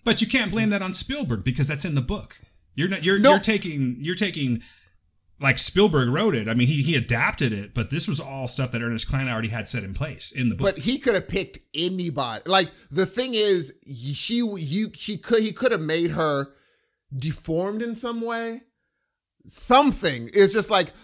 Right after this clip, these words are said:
Speaker 2: "Look, you're not gonna like how I look." And then she's beautiful. And they play it as if she's not, which is so garbage. I was like, "Dude, this is, that's Spielberg. Come on, man."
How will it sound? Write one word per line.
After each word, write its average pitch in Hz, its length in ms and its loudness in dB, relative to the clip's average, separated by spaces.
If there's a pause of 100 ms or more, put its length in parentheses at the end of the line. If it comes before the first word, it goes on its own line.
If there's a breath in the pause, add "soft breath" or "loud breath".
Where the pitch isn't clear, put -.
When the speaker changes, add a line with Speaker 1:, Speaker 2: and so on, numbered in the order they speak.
(120)
Speaker 2:
"Look, 165 340 2
you're 175 120 -2
not 220 120 0
gonna 196 140 -2
like 175 260 2
how 156 160 -2
I 143 100 0
look." 143 360 -2
And 214 100 2
then 226 80 0
she's 190 220 -4
beautiful. 139 720 -4 (580)
And 262 240 4
they 233 320 4
play 302 300 2
it 240 160 6
as 208 160 2
if 202 120 2
she's 196 320 -4
not, 151 580 0
which 175 220 2
is 165 200 -2
so 196 500 -2
garbage. 131 880 -4 (300 soft breath)
I 202 80 0
was 190 100 -2
like, 190 200 -2
"Dude, 196 260 -2
this 202 180 -8
is, 131 200 -12 (200)
that's - 520 -6 (240)
Spielberg. 120 600 -8
Come 113 240 -14
on, 135 220 -16
man." 87 260 -20